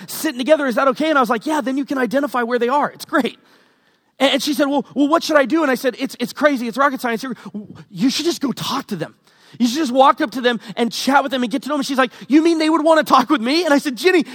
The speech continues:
you're getting it. Yes, they would love to talk with you." And I said, "Ginny, you could take it a step further. You,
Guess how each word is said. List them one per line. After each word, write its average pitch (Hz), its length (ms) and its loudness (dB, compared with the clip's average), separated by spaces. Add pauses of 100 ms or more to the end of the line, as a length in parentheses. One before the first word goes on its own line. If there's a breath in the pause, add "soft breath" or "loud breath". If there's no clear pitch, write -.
you're 262 140 6
getting 285 340 4
it. 180 140 -4
Yes, 285 500 2 (240 soft breath)
they 302 180 6
would 311 200 0
love 285 340 4 (220 loud breath)
to 262 100 -4
talk 285 320 -4
with 247 160 -6
you." 165 240 -8 (440 soft breath)
And 294 120 2
I 311 60 4
said, 302 180 -2
"Ginny, 320 200 0
you 277 120 2
could 277 140 -4
take 320 160 -2
it 294 60 -2
a 277 40 -4
step 311 220 2
further. 311 260 -2
You, 277 180 -4